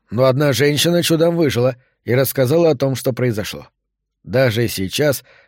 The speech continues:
три сотни лет спустя, Мэйси внутренне содрогнулась, перечитывая подробности случившегося. Там вершились пытки и издевательства.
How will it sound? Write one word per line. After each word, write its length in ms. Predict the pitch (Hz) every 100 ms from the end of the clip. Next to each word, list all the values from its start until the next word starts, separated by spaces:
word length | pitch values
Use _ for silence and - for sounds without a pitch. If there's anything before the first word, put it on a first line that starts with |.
| _
три 220 | - 170
сотни 360 | 123 151 127 131
лет 200 | 135 120
спустя, 540 | - 110 - 165 139 - _ _
Мэйси 400 | - 151 165 139
внутренне 580 | 151 131 165 147 156 151
содрогнулась, 800 | 135 143 135 135 131 175 143 104
перечитывая 680 | - 117 107 147 135 131 127
подробности 640 | 120 127 123 113 113 - 127
случившегося. 800 | 131 123 98 - 76 71 - - _ _ _ _ _ _ -
Там 280 | 87 127
вершились 640 | 120 117 - 156 135 123 -
пытки 520 | 165 156 - 131 123
и 160 | 135 127
издевательства. 800 | 104 123 131 127 98 - -